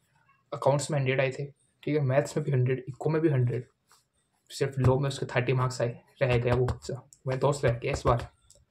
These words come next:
तो इसलिए आपको तैयारी है ना एकदम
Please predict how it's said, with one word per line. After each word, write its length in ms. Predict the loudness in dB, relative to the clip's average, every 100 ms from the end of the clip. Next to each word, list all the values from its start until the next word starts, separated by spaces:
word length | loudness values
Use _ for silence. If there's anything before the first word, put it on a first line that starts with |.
| _ _ _ _ _ -4
तो 40 |
इसलिए 240 | -4 2 2
आपको 220 | 4 2
तैयारी 440 | 0 2 2 2 -2
है 60 |
ना 120 | -2 -6 -14 -6
एकदम 300 | -4 -2 -6